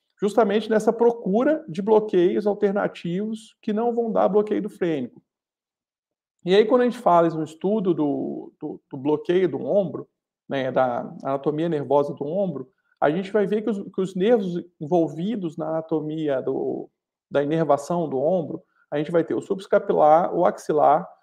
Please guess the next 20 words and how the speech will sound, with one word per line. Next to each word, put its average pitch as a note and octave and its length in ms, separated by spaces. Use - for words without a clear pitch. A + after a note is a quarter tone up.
o E3 80
subescapular, F#3 1120
o F#3 40
la-, G3 180
o F3+ 140
peitoral F#3 480
lateral E3 680
e F#3+ 120
o G#3 100
músculo F#3+ 460
cutâneo. D3 420
Mas A3 320
quem C4 260
que B3+ 140
tem A3+ 240
a G#3+ 40
maior G#3 300
parte A3 640
da G3+ 260
analgesia, F#3+ 1000